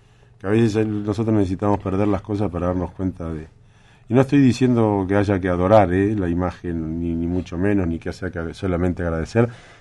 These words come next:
y de ninguna manera nunca me concibo como alguien no crítico frente a ningún gobierno. Pero el tipo se propuso eso. Yo vi por lo menos honestidad política. No vi un tipo veleta, no vi un tipo que un día es montonero y después apoya a la gendarmería.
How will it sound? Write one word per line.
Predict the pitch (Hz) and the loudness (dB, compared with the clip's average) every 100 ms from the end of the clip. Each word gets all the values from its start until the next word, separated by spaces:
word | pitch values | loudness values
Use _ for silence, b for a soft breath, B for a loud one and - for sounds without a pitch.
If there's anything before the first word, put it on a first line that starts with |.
| B | B
y | - | 0
de | 98 | 4
ninguna | 95 95 110 113 | 4 4 4 4
manera | 101 104 113 101 98 - | 4 4 4 4 0 -4
nunca | 101 101 98 | -2 0 0
me | 92 | 0
concibo | 90 85 - 101 92 | -2 -6 0 0 0
como | 87 90 | 0 0
alguien | 92 87 87 | 0 0 2
no | 98 | 2
crítico | 90 95 90 87 78 | 2 0 0 -4 -6
frente | - 80 80 | -6 -6 -4
a | |
ningún | 80 80 87 | -4 -2 -2
gobierno. | 85 80 82 71 - _ - b b b b b b - | -2 -2 -2 -4 -10 _ -20 b b b b b b -4
Pero | 101 92 92 90 90 90 | 0 4 4 2 2 0
el | 90 | 2
tipo | 117 123 | 2 2
se | 98 | 2
propuso | 92 85 92 90 92 | -2 -4 -4 -2 0
eso. | 92 82 85 | 0 -2 -16
Yo | - 117 | -2 6
vi | 123 | 6
por | 110 | 6
lo | 107 | 4
menos | 113 156 156 127 | 6 6 6 4
honestidad | 101 98 - 107 123 | 4 2 2 4 4
política. | 117 113 123 95 90 - 85 _ _ b b b b b b - | 6 6 6 4 -2 -6 -12 _ _ b b b b b b 0
No | 123 | 6
vi | 131 | 8
un | 110 | 8
tipo | 92 92 87 85 | 6 0 0 0
veleta, | 85 85 80 87 | 0 0 -2 -2
no | 104 | 0
vi | 113 104 | 4 4
un | 90 | 2
tipo | 90 80 80 | 0 -4 -2
que | |
un | 85 | 0
día | 87 87 | 0 0
es | |
montonero | 82 78 80 87 98 92 87 82 82 | 0 -2 -2 0 2 2 0 -2 -2
y | |
después | 80 76 87 | -2 -4 -6
apoya | 90 80 | -6 -6
a | |
la | 78 | -6
gendarmería. | 78 80 78 80 82 85 98 90 85 76 | -6 -6 -4 -4 -4 0 2 2 0 -4